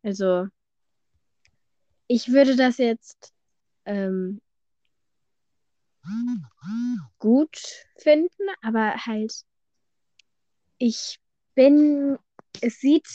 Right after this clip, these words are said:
ich finde, es sieht nicht so stabil aus, deswegen würde ich mir ein bisschen,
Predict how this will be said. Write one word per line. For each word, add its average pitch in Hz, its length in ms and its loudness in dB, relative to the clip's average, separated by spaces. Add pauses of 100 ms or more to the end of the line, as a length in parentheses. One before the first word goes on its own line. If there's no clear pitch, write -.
(1400)
ich 254 160 -2
finde, 359 300 2
es 320 80 -2
sieht 302 160 0
nicht 302 160 2
so 294 100 -2
stabil 247 640 0
aus, 190 300 -6
deswegen 214 520 0
würde 214 160 0
ich 214 100 -4
mir 220 100 0
ein 208 140 0
bisschen, 208 680 -2